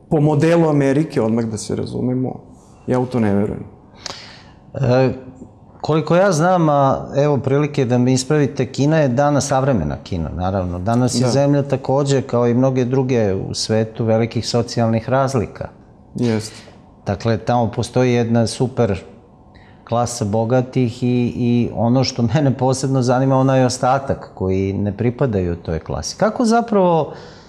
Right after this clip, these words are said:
Speaker 2: živi prosečan Kinez? Vi ste uglavnom vreme provodili u čuvenoj pokrajini oblasti Mandžurije.
Speaker 1: Jeste.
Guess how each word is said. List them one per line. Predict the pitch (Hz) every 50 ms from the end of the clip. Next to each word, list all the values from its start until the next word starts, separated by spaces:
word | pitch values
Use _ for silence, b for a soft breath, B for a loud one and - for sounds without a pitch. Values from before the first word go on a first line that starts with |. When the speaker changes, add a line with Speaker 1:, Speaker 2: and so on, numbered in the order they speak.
| B B B B -
Speaker 2:
živi | 120 110 117 147 160 170 175 165 120 -
prosečan | 143 156 156 131 - - 117 - - - 113 107 107 98 95 104 113 - - B B B B B B B B B B - - -
Kinez? | - 123 127 131 131 135 135 127 120 113 104 95 - - - - - - - - - - -
Vi | 110 127 147
ste | 147 - - 151 147 143 139 135 131 127 - - - - - 87
uglavnom | 92 139 127 135 147 160 175 185 180 156
vreme | 143 147 156 160 156 143
provodili | 120 139 135 131 135 135 131 139 143 139 135 127
u | 127 127 120 120 120 120
čuvenoj | - 139 135 143 143 135 123 113
pokrajini | - - 123 120 - - 117 110 104 104 104
oblasti | 113 120 107 98 85 82 - - -
Mandžurije. | 92 98 98 98 95 87 107 95 - - -
Speaker 1:
Jeste. | 131 139 139 131 117 - - -